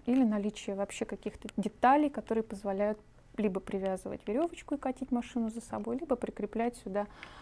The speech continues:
а, другие конструкции, которые могут сопровождать, м, движение, да, когда мы можем перевозить, а, животных, грузы, да,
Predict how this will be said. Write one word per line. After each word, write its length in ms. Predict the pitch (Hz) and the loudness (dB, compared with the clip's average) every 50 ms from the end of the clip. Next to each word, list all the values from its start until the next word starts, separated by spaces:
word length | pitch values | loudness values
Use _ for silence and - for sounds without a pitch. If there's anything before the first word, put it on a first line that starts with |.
| - - - - | -20 -20 -6 -2
а, 200 | 220 208 202 202 | 0 2 2 4
другие 360 | 190 214 226 214 196 202 190 | 4 4 4 6 4 2 0
конструкции, 680 | 190 - 190 190 - - - 233 240 - - - 233 | 0 -4 -8 -8 -8 -4 -4 -4 -4 -4 -4 -4 -4
которые 440 | 214 - 202 190 - 214 214 220 208 | -2 -2 -4 -6 -4 -2 0 0 0
могут 360 | 202 196 202 202 208 196 - | 0 0 0 -2 -4 -6 -6
сопровождать, 680 | - 214 - - 214 208 208 208 196 196 190 190 190 - - - - 277 277 | -6 -4 -2 0 2 2 2 2 0 -2 -6 -8 -8 -10 -16 -18 -16 -12 -6
м, 500 | - 226 214 208 208 202 196 196 190 190 185 - - - - - - - - - - | -4 -2 -2 0 0 0 0 0 -2 -2 -4 -8 -14 -20 -20 -20 -20 -20 -18 -6 -2
движение, 580 | - 214 214 220 208 208 220 202 202 202 202 - | 2 4 6 6 6 4 2 2 0 -2 -4 -4
да, 240 | 214 - 233 254 269 269 - - - - - | -4 -2 0 0 -2 -2 -6 -14 -18 -14 -8
когда 300 | - 214 202 202 214 214 | -4 -2 0 2 2 2
мы 100 | 208 208 | 2 2
можем 340 | 202 202 202 196 - 196 | 2 0 0 -2 -4 -6
перевозить, 760 | 196 - 202 - 196 196 202 208 202 196 196 190 185 - - - | -6 -4 -4 -2 0 2 2 2 2 0 -2 -4 -4 -8 -12 -12
а, 360 | - 214 202 196 190 190 185 185 | -10 -10 -8 -8 -8 -8 -8 -6
животных, 600 | - 208 190 190 208 277 320 - - 311 302 311 - - - - - - | -6 -6 -4 0 0 0 2 4 4 4 4 4 2 -6 -16 -12 -8 -6
грузы, 520 | 202 208 196 214 247 254 - 277 285 285 285 - - - - - - - | -4 -2 0 2 2 4 4 4 4 4 2 -4 -16 -20 -20 -20 -16 -10
да, 160 | - 226 254 | -6 -4 -4